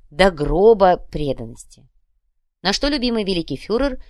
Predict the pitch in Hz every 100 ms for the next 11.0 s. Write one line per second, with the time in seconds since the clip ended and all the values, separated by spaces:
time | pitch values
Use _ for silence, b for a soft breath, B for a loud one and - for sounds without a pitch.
0 | - - 160 170 185 - 254 262 - -
1 | 208 165 156 160 151 151 147 139 - 135
2 | 135 156 - 262 b b b - - 226
3 | 233 311 320 - - 214 208 208 214 294
4 | 262 208 160 220 226 - 240 240 233 -
5 | 226 - 143 151 147 147 147 - _ _
6 | _ 160 151 156 160 180 262 277 196 143
7 | 147 214 220 - - 127 117 - - 113
8 | 110 - _ _ _ _ _ _ 214 277
9 | 311 294 277 190 190 262 - 240 185 156
10 | 151 156 151 147 156 165 123 - 123 -